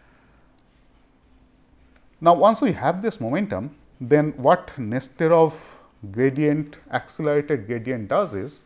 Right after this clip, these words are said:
it computes the gradient not at the location of W t, but,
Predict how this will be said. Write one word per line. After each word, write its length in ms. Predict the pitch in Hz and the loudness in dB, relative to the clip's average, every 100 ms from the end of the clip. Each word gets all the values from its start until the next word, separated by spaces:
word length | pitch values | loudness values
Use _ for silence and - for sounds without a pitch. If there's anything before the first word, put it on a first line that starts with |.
| _ _ _ _ _ _ | _ _ _ _ _ _
it 280 | 170 175 - | -2 -2 2
computes 840 | 151 156 156 214 220 214 - - | 2 2 0 2 2 -2 -20 -12
the 180 | 127 135 | -2 -2
gradient 680 | 98 123 170 143 101 131 127 | -2 -2 -2 -2 -6 -8 -8
not 320 | 117 170 190 | -4 -4 -4
at 160 | 151 127 | -6 -6
the 80 | |
location 420 | 135 117 123 - 127 | -8 -6 -10 -8 -8
of 140 | 110 | -6
W 380 | 104 101 104 107 - _ _ - | -8 -6 -8 -8 -12 _ _ -4
t, 480 | 247 120 127 247 285 _ _ _ _ - | -4 -4 -6 -8 -8 _ _ _ _ 2
but, 460 | 143 160 - - | 4 4 2 -20